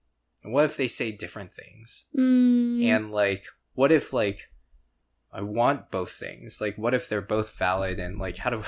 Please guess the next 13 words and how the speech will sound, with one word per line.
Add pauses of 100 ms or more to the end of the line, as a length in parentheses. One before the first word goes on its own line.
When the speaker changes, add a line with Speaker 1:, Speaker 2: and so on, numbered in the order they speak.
(120)
Speaker 1:
<laughs>
like,
I
don't
know.
It's,
like,
it's
more
hoops
to
navigate.
Speaker 2:
Interesting.